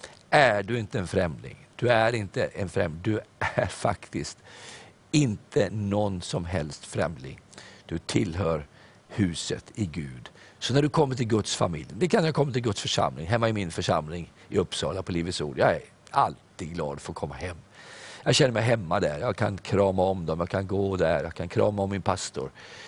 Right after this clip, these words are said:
Och jag vet att det här är min familj. Och när jag kommer till Guds tron, tänk det här, när jag kommer till tronen, då är jag känd i himlen. <clears throat> Jag är inte ökänd, jag är känd i himlen.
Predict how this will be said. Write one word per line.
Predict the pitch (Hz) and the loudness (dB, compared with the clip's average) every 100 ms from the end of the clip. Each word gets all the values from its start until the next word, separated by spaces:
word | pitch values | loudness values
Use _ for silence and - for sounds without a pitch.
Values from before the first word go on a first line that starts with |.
| - - | -18 -6
Och | 110 | 0
jag | 127 | 2
vet | 110 104 101 | 4 2 2
att | 95 | -4
det | - 90 | -2 0
här | 87 | 2
är | 87 | 2
min | 80 78 | -2 -6
familj. | - 69 69 - - | -6 -6 -8 -14 -18
Och | - - 160 | -16 0 4
när | 180 | 4
jag | 175 | 4
kommer | 170 170 | 2 0
till | 165 | 2
Guds | 156 156 - | 2 2 0
tron, | - 202 156 78 69 - _ _ _ _ _ _ _ _ | 0 0 0 -4 -10 -20 _ _ _ _ _ _ _ _
tänk | - 147 107 | 0 0 2
det | 90 | -4
här, | 80 - - - | -4 -12 -20 -4
när | 113 | -2
jag | |
kommer | - 143 | 0 -2
till | 160 | -2
tronen, | - 151 139 92 - - - - - - | 2 2 2 -2 -6 -14 -20 -20 -18 2
då | 175 | 6
är | 180 | 6
jag | 170 151 - - _ | 6 4 -2 -20 _
känd | - - 185 135 90 - | 2 6 6 2 -8 -8
i | 123 | 0
himlen. | 117 156 85 110 82 - | 2 2 0 0 -2 -10
<clears throat> | - - 98 - - | -8 -8 -6 -12 0
Jag | 139 | 2
är | |
inte | 147 | 4
ökänd, | 160 139 101 123 127 | 4 4 2 0 2
jag | 113 | 2
är | |
känd | 123 - 165 147 110 | 2 2 2 2 0
i | |
himlen. | 107 82 69 | 0 -2 -8